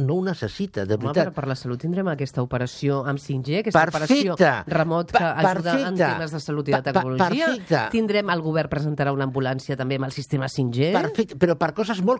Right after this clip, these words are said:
Speaker 1: concretes. És a dir, mm, a tu, a mi, no, eh, ens cal tenir cinc G al mòbil i tenir de pagar quatre-cents euros més per tenir cinc G. Això és el que vull dir.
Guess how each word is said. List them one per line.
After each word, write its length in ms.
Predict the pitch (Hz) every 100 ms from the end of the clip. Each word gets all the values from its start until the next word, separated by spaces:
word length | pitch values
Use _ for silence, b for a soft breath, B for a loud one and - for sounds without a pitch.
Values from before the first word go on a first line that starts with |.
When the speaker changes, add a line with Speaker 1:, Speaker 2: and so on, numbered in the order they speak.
| 214
Speaker 1:
concretes. 680 | 170 220 220 101 90 - - b
És 80 | -
a 80 | 202
dir, 140 | 190 190
mm, 240 | 175 170 -
a 140 | 139
tu, 160 | 131 254 202 180
a 140 | - 120
mi, 160 | 208 214 175 -
no, 320 | 160 185 220 -
eh, 140 | 165 156 151
ens 160 | 147 -
cal 320 | 208 226 175
tenir 300 | 147 135 147
cinc 400 | 123 - 165 151 120
G 140 | 143 123
al 220 | 117 120
mòbil 460 | 131 139 123 107 90 B
i 80 | B
tenir 300 | 135 151 165
de 80 | 170
pagar 380 | 143 151 151 147
quatre-cents 580 | 156 147 147 135 151 135 147
euros 300 | 135 131 131
més 220 | 135 -
per 140 | 139 113
tenir 260 | 123 120
cinc 240 | 113 104 90
G. 160 | 92 - B B
Això 240 | 120 180
és 80 | 202
el 80 | 147
que 80 |
vull 240 | 113 107 101
dir. 240 | 98 92